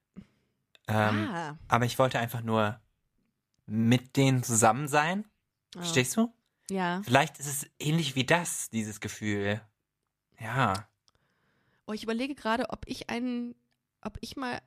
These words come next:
Speaker 2: eine Frau toll fand und wu-, nicht wusste, ob ich sie gut finde, weil
Speaker 1: Hm.
Speaker 2: ich so sein wollte wie sie oder weil ich sie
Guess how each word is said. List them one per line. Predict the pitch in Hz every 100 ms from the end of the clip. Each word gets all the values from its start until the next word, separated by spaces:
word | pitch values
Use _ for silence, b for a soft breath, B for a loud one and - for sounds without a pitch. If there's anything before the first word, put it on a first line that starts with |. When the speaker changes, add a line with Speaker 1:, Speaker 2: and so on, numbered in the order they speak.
| _ _ -
Speaker 2:
eine | 220 214
Frau | - 208 240
toll | - 233 240
fand | - 214 220
und | - 202 220
wu-, |
nicht | 226 226 233
wusste, | 240 - -
ob | 208
ich | -
sie | - 185
gut | - 262 -
finde, | - 254 254 254 254 254 - _
weil | 185 185 123
Speaker 1:
Hm. | 107 98
Speaker 2:
ich | - - -
so | 180
sein | 175 208 277
wollte | 262 254 262
wie | 240
sie | 240 220
oder | 202
weil | 190
ich | 202
sie | - 190 190